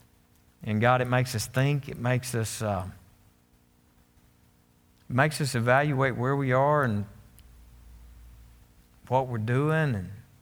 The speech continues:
what's important and who's important. I thank you so much for your Holy Spirit that still speaks to our lives. You, you've given us your Holy Spirit to, to, um,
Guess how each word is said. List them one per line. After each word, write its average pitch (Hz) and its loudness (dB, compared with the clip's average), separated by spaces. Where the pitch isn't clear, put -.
what's 123 -2
important 139 0
and 95 -8
who's 135 0
important. 143 -2
I 135 2
thank 151 0
you 127 -2
so 143 0
much 143 0
for 123 -6
your 117 0
Holy 131 0
Spirit 147 -2
that 101 -6
still 127 -4
speaks 135 -4
to 120 -4
our 104 -2
lives. 107 -2
You, 139 -2
you've 135 0
given 143 4
us 131 0
your 127 0
Holy 135 2
Spirit 139 -2
to, 110 0
to, 117 2
um, 92 -2